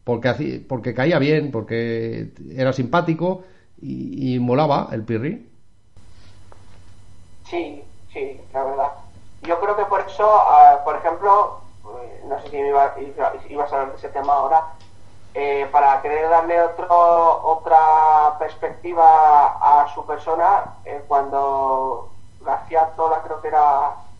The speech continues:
Speaker 2: le invitó a colaborar en el Pirulí, en aquel programa que hacía Televisión Española.
Speaker 1: Ajá. Sí, nómbralo, sí, fue, sería por aquellos años, ¿no? Por el ochenta y seis, ochenta y siete,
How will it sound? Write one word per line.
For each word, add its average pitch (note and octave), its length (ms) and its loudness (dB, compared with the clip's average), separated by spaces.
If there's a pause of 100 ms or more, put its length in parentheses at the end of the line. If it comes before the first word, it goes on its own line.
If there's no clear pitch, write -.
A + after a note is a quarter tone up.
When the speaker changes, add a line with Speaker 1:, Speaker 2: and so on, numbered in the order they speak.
(400)
Speaker 2:
le D3 140 -6
invitó D3 400 -4
a D3+ 240 4
colaborar D3 500 0
en D3 100 -4
el C#3+ 60 -8
Pirulí, C#3+ 360 -12 (180)
en C#3 80 -6
aquel C3+ 260 -2
programa C#3+ 320 4
que C#3 60 0
hacía C#3+ 260 -8
Televisión C#3 360 -10
Española. - 460 -6 (1600)
Speaker 1:
Ajá. B2 440 0 (380)
Sí, F#3 600 4 (340)
nómbralo, D3+ 560 2
sí, B2 320 -4
fue, A2+ 180 -8 (380)
sería F3 320 2
por F#3+ 120 2
aquellos D#3 340 4
años, C3 300 4
¿no? C3+ 300 0
Por C3 160 0
el B2+ 160 2
ochenta A#2 380 0
y A2+ 80 0
seis, E3+ 320 2
ochenta C3 320 -2
y B2+ 40 -2
siete, E3 640 0